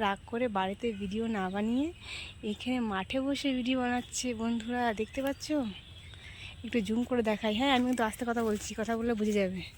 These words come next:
<laughs> ওই দেখে নিয়ে যাবে আমাকে মনে হয়।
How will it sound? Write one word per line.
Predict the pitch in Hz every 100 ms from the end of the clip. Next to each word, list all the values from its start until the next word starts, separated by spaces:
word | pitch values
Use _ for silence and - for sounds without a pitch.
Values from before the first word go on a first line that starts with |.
| - - - - - - - -
<laughs> | - - - 226 208 190 349 339 - 214
ওই | 214 240
দেখে | 196 180 214
নিয়ে | 214
যাবে | 190 185
আমাকে | 180 170 175
মনে | 180
হয়। | 175